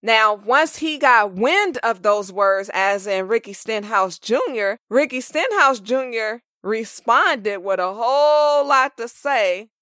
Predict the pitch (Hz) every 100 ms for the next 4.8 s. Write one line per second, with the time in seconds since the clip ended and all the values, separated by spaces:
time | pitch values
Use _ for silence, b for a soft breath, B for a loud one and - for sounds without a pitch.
0 | - 185 226 190 - 285 403 - 226 214
1 | 226 - 180 - 214 214 165 202 180 180
2 | 180 294 311 - 214 196 - _ - 247
3 | 240 214 226 311 - - - 320 381 254
4 | 220 _ - 233 214 233 -